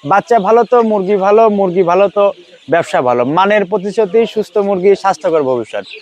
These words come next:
আমরা কিন্তু এই স্লোগান নিয়ে এগিয়ে চলছি। আসলে আমাদের প্রতিনিয়ত কিন্তু ডে-,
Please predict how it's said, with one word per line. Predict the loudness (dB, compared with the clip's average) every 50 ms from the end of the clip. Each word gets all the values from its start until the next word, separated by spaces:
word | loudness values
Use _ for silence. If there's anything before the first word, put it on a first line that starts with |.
| _ _ -14 -6 -2
আমরা | 0 2 2 2 2
কিন্তু | 0 -2 0 2 4 4
এই | 6 4 4 2
স্লোগান | 0 0 0 0 2 0 0 0
নিয়ে | -2 -2 -2 0 0 0
এগিয়ে | 0 0 0 0
চলছি। | 0 0 -2 -2 -2 -4 -6 -6 -8 -8 -8 -14 -20 -20 -20 -20 -18 -8 -4
আসলে | -4 -4 0 2 2 4 4 4
আমাদের | 4 2 2 0 0 0 0 -2
প্রতিনিয়ত | -2 -4 -4 -2 -2 -2 -2 -2 -2 -2 0 0 0 2 0
কিন্তু | 0 -2 -4 -6 -2 -2
ডে-, | 2 2 2 2 2